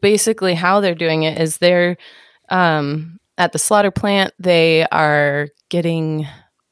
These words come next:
not quite fe-, <laughs> so it's fecal samples, so basically gut contents,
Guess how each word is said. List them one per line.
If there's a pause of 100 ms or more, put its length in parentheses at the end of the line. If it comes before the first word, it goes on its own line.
(680)
not
quite
fe-,
<laughs>
so
it's
fecal
samples,
so
basically
gut
contents,